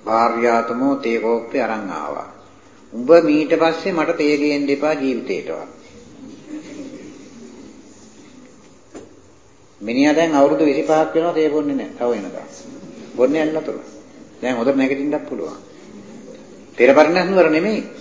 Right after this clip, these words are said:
මෙන්න මේ ලංකාවේ මේ, මේ කොහෙද මේ, මේ, මේ, මේ හතත් මේ පින්වත්තට එහා වරපලාන. තේරුණා නේද? අහලා බලන්නකෝ.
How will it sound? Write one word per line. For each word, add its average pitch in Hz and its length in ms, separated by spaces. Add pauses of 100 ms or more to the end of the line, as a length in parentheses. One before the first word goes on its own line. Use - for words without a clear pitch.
(320)
මෙන්න 127 240
මේ 156 180
ලංකාවේ 143 500
මේ, 131 160
මේ 117 180
කොහෙද 120 260
මේ, 120 260
මේ, 101 220
මේ, 104 320
මේ 107 160
හතත් 104 360
මේ 104 220 (220)
පින්වත්තට 113 520
එහා 104 240 (2000)
වරපලාන. 104 540 (2000)
තේරුණා 98 480
නේද? 104 240 (1300)
අහලා 151 240
බලන්නකෝ. 196 420